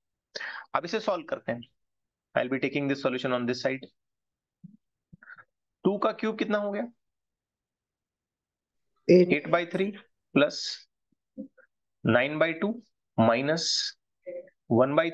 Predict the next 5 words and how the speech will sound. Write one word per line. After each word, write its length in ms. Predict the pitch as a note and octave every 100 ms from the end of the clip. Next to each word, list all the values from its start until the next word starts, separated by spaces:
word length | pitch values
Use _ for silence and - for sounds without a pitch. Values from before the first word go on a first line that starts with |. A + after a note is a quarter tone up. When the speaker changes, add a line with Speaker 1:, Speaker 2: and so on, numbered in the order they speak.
| -
Speaker 1:
three 140 | G3+ A#3+ - - _ _ -
minus 840 | A#2 C#3 G3+ G#3+ D3+ - - - _ -
one 200 | B2 A#2
by 100 | F2
two। 60 | -